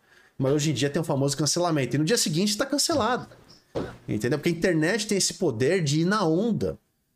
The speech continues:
As pessoas nem sabem o que tá acontecendo. Pô, vai cancelar, o cara falou que não sei o quê. Ah, vamos, não, beleza, vamos cancelar. Mas por que que ele falou? Mas por que que aconteceu aquilo? Vai atrás pra entender o lado da história. É muito importante, aqui nos Estados Unidos, diferente da, não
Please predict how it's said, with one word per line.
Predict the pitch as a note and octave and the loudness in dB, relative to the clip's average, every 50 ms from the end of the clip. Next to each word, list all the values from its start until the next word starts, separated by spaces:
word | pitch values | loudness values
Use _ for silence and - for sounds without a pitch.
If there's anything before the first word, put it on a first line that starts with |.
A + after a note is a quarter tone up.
| _ _ _ _ _ _ _ _ _ _ | _ _ _ _ _ _ _ _ _ _
As | - F3+ - | -16 -10 -4
pessoas | - B3+ G#3+ - C4+ A#3+ C4 | -2 0 2 2 2 0 2
nem | A#3+ D#4 E4+ | 2 2 2
sabem | D#4 - - C4+ C4 | 2 2 2 0 0
o | |
que | - - | -2 -4
tá | A#3+ | -4
acontecendo. | - - C#4 A#3+ - - - G#3 F3 - G#2+ | -2 -2 -2 -2 0 0 0 0 0 -2 -2
Pô, | - D#3 D3+ | -2 -2 -2
vai | C3 D#3+ D#3+ | 0 -2 -2
cancelar, | D#3+ F#3+ F3+ - F#3 F#3 | -2 -2 0 0 2 2
o | F#3 | 2
cara | F#3 G#3 A3 G#3+ | 2 0 -2 0
falou | G#3+ G#3+ G#3 G#3 | 0 0 0 0
que | G#3 G#3 G#3 | 0 0 0
não | G3+ | 0
sei | G#3 G#3+ G#3 | 0 0 0
o | G#3 | 0
quê. | G#3 F3+ B2 - - - - | 0 0 -2 -2 -4 -6 -2
Ah, | D#3 D3+ D3 | 0 0 2
vamos, | C#3 C#3 D3 C#3+ D3 C#3 | 2 0 -4 -2 -2 -2
não, | C3 A#2+ G#2 G#2 - _ - | -2 -2 -2 -4 -6 _ -2
beleza, | C#3 C#3 A#2+ G#2+ | 0 2 2 2
vamos | G2+ B2+ C#3+ C3+ | 0 0 -2 -2
cancelar. | D#3 C#3 - E3+ C#3+ A2+ F#2 - - - - | -2 -2 0 0 0 0 0 -2 -6 -8 -4
Mas | - C#4 C#4+ | -2 -2 0
por | - F#4+ F4 F4 | 0 0 -2 0
que | F4+ - F4 E4+ | 0 0 0 0
que | F4 | 0
ele | D#4 B3 A3+ | 0 -2 0
falou? | - A#3 G3+ F#3 F3 D3+ A#2 | 0 2 2 4 4 2 2
Mas | A#2 D#3+ D#3+ | 0 0 0
por | B3 B3 A#3+ | 0 -2 -2
que | - D4+ D#4 D#4 | 0 0 -2 0
que | D#4 | 0
aconteceu | D#4 C#4 B3+ G#3+ - - A#3+ A3 | 0 -2 0 0 0 0 0 0
aquilo? | G3+ G#3 G#3 G3+ E3 C3 | 0 0 0 0 0 0
Vai | A#2+ C3 F3 A#3+ | 2 2 2 0
atrás | C#4 C#4 - B3 B3 B3+ B3 | 0 -2 -2 0 0 0 0
pra | - C4+ B3 | -2 -2 -2
entender | A3+ - A#3+ A3+ G#3 G3 G#3+ | -2 -2 -2 0 0 2 2
o | A3+ G#3+ | 2 2
lado | G3 F#3 F#3+ G#3+ A3 F3+ | 4 2 2 2 0 0
da | D3+ D3 D3+ | 0 0 0
história. | C#3+ - - - - B2 G#2 F#2+ F2+ F#2 - _ - _ _ _ _ - - - | 0 0 -2 0 0 0 0 0 -2 -4 -6 _ -20 _ _ _ _ -20 -12 -6
É | - A#2+ | -2 0
muito | E3 G#3+ G#3+ C4+ | 0 0 0 -2
importante, | G#3+ G#3 G#3+ F#3 - - E3+ D#3+ - D#3 | 0 0 0 0 0 0 -2 0 0 -2
aqui | C#3+ - - F#3+ | -2 -2 -2 -2
nos | F#3 | -2
Estados | - F#3+ E3+ C#3+ C3+ | 0 -2 -2 0 0
Unidos, | C3 B2+ - - C#3+ A#2+ | 0 0 0 0 0 -2
diferente | B2+ C3 - C3 B2 B2+ - - | -2 -2 -2 -2 -2 -2 -2 0
da, | G#2 G#2+ G2+ F2+ | 0 0 2 2
não | F#2 E2+ - | 0 -2 -4